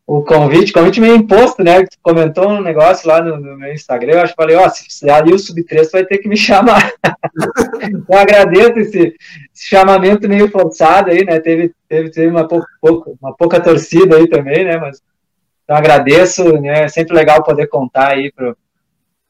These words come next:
pro pessoal um pouco a experiência aí de quem chega nesse tal, né? Do Sub três, né? Que é um número bonito, mas assim, é,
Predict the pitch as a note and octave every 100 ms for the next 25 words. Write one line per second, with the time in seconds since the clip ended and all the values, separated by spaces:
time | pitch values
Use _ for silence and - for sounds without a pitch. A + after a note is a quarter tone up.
0 | _ - A#2+ A2+ A#2+ - C3 C3+ B2 A#2+
1 | C3 - B2+ B2 B2+ B2+ A#2+ B2+ A#2+ A#2
2 | A2 - - - D#3 E3 C3 A#2+ A#2 -
3 | B2 C3+ B2 A#2+ A#2 A#2 B2+ B2 - A#2+
4 | C3 C#3+ B2 B2 C3 - E3 B3 C#3+ B2+
5 | A#2 _ C3+ C#3+ D#3 G3 F3+ D3+ D3 F#3
6 | G#3+ G3 F3 D#3+ D#3 F#3+ E3+ B2+ B2 -